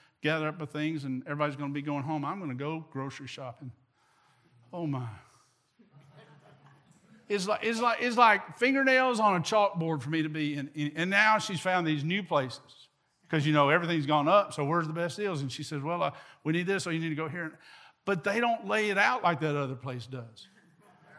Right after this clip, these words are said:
I don't know where stuff is in that. I'll be all night. But I love her enough that I don't ever say any of that anymore. Well, most never.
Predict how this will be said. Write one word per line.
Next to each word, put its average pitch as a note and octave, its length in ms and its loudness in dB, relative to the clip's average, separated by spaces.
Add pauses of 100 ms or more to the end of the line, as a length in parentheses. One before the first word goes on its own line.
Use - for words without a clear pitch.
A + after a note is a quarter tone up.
(120)
I F3 200 8
don't A#3+ 180 4
know A3 180 2
where G#3 440 4
stuff G#3 400 2
is B3 240 4
in E3+ 120 -2
that. D#3+ 300 0
I'll C#4+ 240 6
be B3 200 4
all A3 280 8
night. C4+ 320 -4 (2750)
But G#3 140 4
I A#3+ 160 4
love C4 300 4
her G#3 180 2
enough A3 260 2
that D#3+ 100 -2
I A3 140 -4
don't G#3 240 -2
ever C3+ 220 -2
say B3+ 260 -8
any B2+ 240 -4
of A2+ 60 -10
that A2+ 180 -12
anymore. A2 380 -16 (1600)
Well, A#2+ 400 -2 (560)
most D3+ 420 -2
never. G#2+ 280 -12